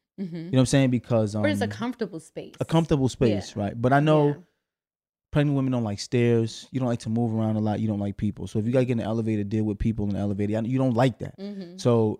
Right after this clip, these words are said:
Speaker 2: i-, if there was, like, one thing that I would say, I don't, I wouldn't, I didn't wanna put it on the list 'cause not everybody can get a home.
Speaker 1: Mm-hmm.
Speaker 2: But having a wo-, a woman in her space is, like, the best thing. And that's what I always told you. I
Speaker 1: Mm-hmm.
Speaker 2: said, "I can't wait until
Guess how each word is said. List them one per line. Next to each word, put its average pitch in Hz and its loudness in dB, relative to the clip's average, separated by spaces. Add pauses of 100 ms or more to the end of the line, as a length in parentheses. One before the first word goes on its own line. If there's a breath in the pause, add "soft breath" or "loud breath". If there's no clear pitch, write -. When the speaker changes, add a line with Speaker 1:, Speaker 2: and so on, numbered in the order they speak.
Speaker 2:
i-, 131 -2
if 120 -2
there 143 4
was, 110 0
like, 107 2
one 127 2
thing 113 0
that 107 -2
I 104 -2
would 101 -4
say, 101 -4
I 110 -2
don't, 120 -2
I 135 0
wouldn't, 127 0
I 127 -4
didn't 143 4
wanna 120 2
put 139 2
it - -2
on 120 0
the 113 0
list 127 0
'cause 110 -6
not 113 -2
everybody 107 -4
can 104 -10
get 101 -8
a 95 -10
home. 117 -4
Speaker 1:
Mm-hmm. 214 -10 (280)
Speaker 2:
But 117 2 (500)
having 151 0
a 127 0
wo-, 120 -2
a - -8
woman 113 0
in 104 0
her 104 -4
space - -2
is, 101 -8
like, 98 -8
the - -10
best 98 -6
thing. 107 -4
And 110 2
that's 135 2
what 135 0
I 123 2
always 110 -2
told 101 -8
you. 110 0
I 107 -2
Speaker 1:
Mm-hmm. 104 -4
Speaker 2:
said, 110 -4
"I 104 -2
can't 107 -8
wait 110 -4
until 104 -6